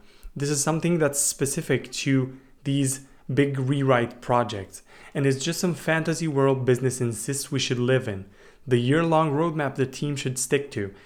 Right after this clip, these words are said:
and then they want us to be agile. In my opinion, a quarter is the longest stretch of time to be planned for. Trying to dump a whole year of worth of work in a project management tool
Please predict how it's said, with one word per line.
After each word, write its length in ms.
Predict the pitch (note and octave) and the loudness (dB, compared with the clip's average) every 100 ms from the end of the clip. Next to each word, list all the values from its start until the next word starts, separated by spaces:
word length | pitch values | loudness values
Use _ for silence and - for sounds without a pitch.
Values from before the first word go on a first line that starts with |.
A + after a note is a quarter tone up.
| - - | -6 0
and 100 | C3 | 4
then 160 | C3 | 6
they 100 | C#3+ | 4
want 280 | C#3 C3+ B2+ | 4 2 2
us 100 | C3 | -2
to 100 | C3 | -4
be 220 | B2 - | -6 -2
agile. 460 | B2+ B2 G#2 G2 G2 - - - - | 4 4 4 -6 -8 -18 -20 -20 -10
In 100 | A#2+ | -4
my 140 | A#2 D#3 | 0 0
opinion, 600 | E3 F3 C#3+ C3+ C3 - | 0 0 2 0 -2 -8
a 40 | |
quarter 520 | - - C3+ C#3 D#3 - | -6 4 6 6 2 -2
is 180 | C3 A#2 | -6 -2
the 100 | A#2 | 0
longest 540 | A2+ B2 C#3+ D3+ D3 | 2 2 2 -4 -8
stretch 340 | - C#3+ C3+ | -4 -2 -2
of 160 | C3 - | -6 -10
time 320 | B2 A#2+ B2 | -4 -2 -2
to 100 | B2 | -4
be 140 | A#2+ B2 | -8 -8
planned 460 | - B2 B2+ A#2+ | -4 -2 0 -2
for. 300 | - G2+ F#2+ - - - - - | -4 -6 -8 -14 -20 -20 -18 -4
Trying 300 | E3+ F#3 F#3 | 0 0 0
to 100 | C#3+ | 0
dump 260 | C3 C3+ | 0 0
a 80 | B2+ | -2
whole 240 | - C#3+ | 0 0
year 300 | C#3 C3 B2+ | 2 2 2
of 100 | A#2+ | 2
worth 300 | A2+ B2+ C3+ C3+ - | 0 0 0 -4 -6
of 220 | C3 A2+ | -6 -4
work 400 | A#2 C3+ C3 - - - - | 2 2 2 -8 -20 -20 -4
in 100 | C3+ | -2
a 40 | C3 | 0
project 460 | - C3 D3 C#3 | 2 2 2 0
management 480 | C3 B2 A#2 A#2+ A#2+ | 0 -2 -4 -6 -6
tool 340 | - B2+ A#2+ | 0 0 0